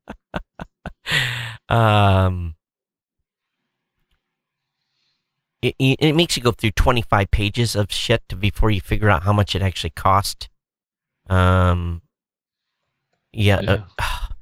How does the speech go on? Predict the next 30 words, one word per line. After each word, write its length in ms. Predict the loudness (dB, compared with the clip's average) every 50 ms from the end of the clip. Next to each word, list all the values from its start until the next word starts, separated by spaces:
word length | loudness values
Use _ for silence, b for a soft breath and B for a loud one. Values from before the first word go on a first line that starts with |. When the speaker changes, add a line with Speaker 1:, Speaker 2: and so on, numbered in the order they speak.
| -16 _ _ _ _ _ 0
Speaker 1:
you 40 | 0
have 80 | 0 0
to 80 | -2
click 240 | -4 0 0 0 0 2
register 440 | 2 2 2 2 0 -2 -2 0
now. 200 | 2 4 2 2 2
It's 220 | 0 -2 -4 -2 0
like 200 | 0 0 0 2
one 100 | 0 0
of 60 | 2
these 180 | 2 0 -2 0
layered 460 | 2 4 4 4 4 2 0 -2 -4
things. 600 | -4 -2 -2 0 0 -4 -6 -8 -10 -12 -12 -16 _ _ _ _ _ _ _ _ _ _ _ _ _ _ -8
Speaker 2:
Mm-hmm. 280 | -6 -6 -4 -4 -6 -6
Speaker 1:
Holy, 1160 | -4 -2 0 2 4 4 4 4 4 4 2 2 2 2 2 2 2 2 0 -2 -6 -10 -14 _ _ _ -20
<laughs> 140 | -20 -12
holy 1600 | -4 -4 -2 -2 -2 0 0 0 2 2 2 0 2 0 0 2 4 2 2 2 0 -2 -2 0 2 4 4 2 2 -2 -2 -2 -2
smokes. 1500 | -2 -2 -2 -2 -2 -2 -4 -6 -2 2 2 2 2 2 0 0 2 2 0 2 2 0 -4 -4 -6 -8 -14 -18 -20 _ B B B B B B B B
How 140 | 0 2 2
much 280 | 2 2 0 -2 -6 -6
do 100 | -4 -4
you 80 | -4
think 260 | -2 -2 -2 -2 -2
it 140 | -4 -6 -4
costs 380 | 0 2 4 4 4 2 0 -4
to 80 | -6
go 180 | -2 0 0 2
to 100 | 2 2
this 240 | 0 0 0 0 0
event? 460 | 0 2 4 2 2 0 -2 _